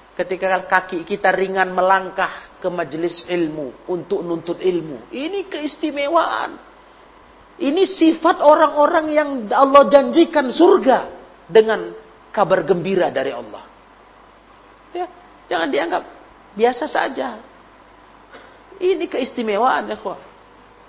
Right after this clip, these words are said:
Kaki melangkah, siaha, berjalan nuntut ilmu,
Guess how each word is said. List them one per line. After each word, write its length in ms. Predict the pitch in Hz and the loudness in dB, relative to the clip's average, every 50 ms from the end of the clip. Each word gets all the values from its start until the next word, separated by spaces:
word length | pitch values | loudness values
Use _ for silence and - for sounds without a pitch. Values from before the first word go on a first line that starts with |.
| - - - | -20 -14 -4
Kaki 460 | - 233 214 202 - - 208 196 180 190 | 0 0 0 0 -2 -4 -6 -6 -6 -6
melangkah, 640 | 190 190 196 208 208 214 208 208 - - 220 220 196 | -4 -2 0 0 0 0 -2 -6 -2 0 0 0 -2
siaha, 720 | - - - 226 208 190 208 226 240 214 202 233 254 254 214 | -6 -8 -4 0 4 8 8 8 8 8 4 -2 -4 -4 0
berjalan 720 | 170 220 214 180 151 151 202 214 240 262 254 240 226 226 | 2 2 2 2 2 4 6 6 8 8 8 6 6 6
nuntut 320 | 220 220 226 196 - 220 220 | 2 0 0 4 4 2 2
ilmu, 460 | 240 269 254 233 202 214 262 320 | 4 0 -2 -2 -2 -2 -4 -4